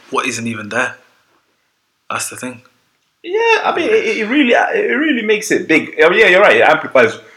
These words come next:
Speaker 2: what it isn't there. But, you know, a lot of times it can reduce because it really brings about these really random expectations in life. You know,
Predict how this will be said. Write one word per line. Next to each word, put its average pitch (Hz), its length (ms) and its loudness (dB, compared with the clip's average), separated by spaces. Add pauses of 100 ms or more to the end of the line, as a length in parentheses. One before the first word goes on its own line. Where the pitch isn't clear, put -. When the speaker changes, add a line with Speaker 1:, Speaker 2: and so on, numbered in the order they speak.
(140)
Speaker 2:
what 120 180 2
it 120 60 2
isn't 107 300 -4
there. 120 320 4
But, 117 320 2
you 123 40 0
know, - 80 0
a 90 120 0
lot - 200 2
of - 80 -14
times 151 200 -4
it 135 80 -4
can 135 100 2
reduce 151 360 -2 (560)
because 208 240 -2
it 190 60 4
really 180 400 0 (180)
brings 170 260 -4
about 147 160 2
these 113 180 -6
really 127 720 -6 (180)
random 131 640 0
expectations 123 760 -4
in - 180 -10
life. 113 360 0 (920)
You 98 120 -8
know, 92 200 -8